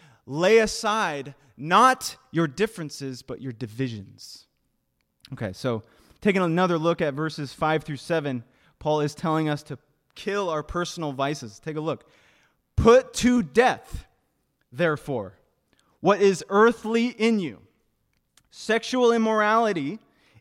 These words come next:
impurity, passion, evil desire, and covetousness, which is idolatry. On account of these, the wrath of God is coming.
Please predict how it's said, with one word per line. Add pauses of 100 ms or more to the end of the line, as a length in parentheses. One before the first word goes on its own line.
impurity, (260)
passion, (300)
evil
desire,
and
covetousness,
which
is
idolatry. (440)
On
account
of
these,
the
wrath
of
God
is
coming.